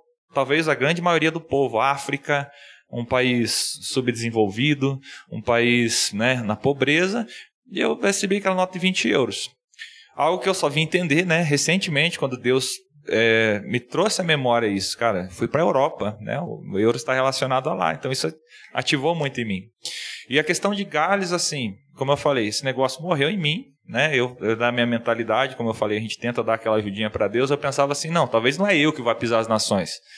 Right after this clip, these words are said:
talvez através de mim, né, através da minha igreja, outras pessoas vão chegar até as nações e tal", pra não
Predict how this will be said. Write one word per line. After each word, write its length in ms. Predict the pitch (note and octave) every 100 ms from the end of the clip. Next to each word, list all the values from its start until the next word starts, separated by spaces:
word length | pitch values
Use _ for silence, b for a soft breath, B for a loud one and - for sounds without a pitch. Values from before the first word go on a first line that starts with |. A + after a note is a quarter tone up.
| B B B -
talvez 460 | G#2+ C3+ C#3+ -
através 720 | G2+ D3 C#3 A2 A#2+ E3 G3+
de 100 | E3
mim, 300 | B2+ A#2+ D#3
né, 160 | A#2+ B2
através 360 | - G#2 B2
da 100 | B2+
minha 300 | A#2 B2 F3
igreja, 600 | E3 A#2 A2+ C3 D3 B2+ G#2+
outras 500 | A#2+ D#3+ F3 C3+ -
pessoas 380 | A#2+ - B2
vão 100 | A#2+
chegar 300 | A2 A2+ A2+
até 140 | A#2 A2
as 100 | A2
nações 420 | A2+ - - -
e 60 | -
tal", 340 | - E3+ A#3 B B B B B _
pra 400 | - D#3+ F3+ F#3
não 200 | F3+ F3+